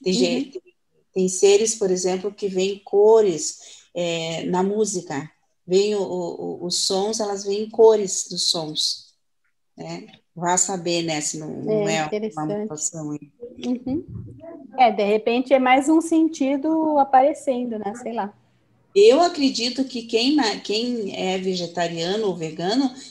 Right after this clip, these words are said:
Speaker 1: já tá nascendo vegetariano, com, com essa propensão física de
Speaker 2: Uhum.
Speaker 1: ser, de ser. Eu tenho, eu, eu tenho, é, filha, filhos de, de colegas que, que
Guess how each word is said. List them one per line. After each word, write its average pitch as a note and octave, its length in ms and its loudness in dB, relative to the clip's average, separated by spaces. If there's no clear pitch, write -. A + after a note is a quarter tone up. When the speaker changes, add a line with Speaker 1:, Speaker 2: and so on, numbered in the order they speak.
Speaker 1:
já G3 180 -2
tá G#3+ 200 0
nascendo C#4 800 2
vegetariano, A#3+ 960 0
com, G#3 160 -16
com A3+ 200 -2
essa A3+ 300 0
propensão C4+ 1080 0
física F#3+ 720 0
de A#3 80 -6
Speaker 2:
Uhum. B3+ 300 0
Speaker 1:
ser, G4 320 -4
de G#4 80 -4
ser. - 500 0
Eu F#3 120 -10
tenho, A3 220 -2
eu, F3+ 240 0
eu F#3 200 -6
tenho, G3 600 -4
é, E3 400 -8
filha, A#3 600 -4
filhos B3 380 -2
de, F#3 300 -2
de F3+ 80 -8
colegas G3 640 -2
que, C#4 240 -4
que C4+ 400 2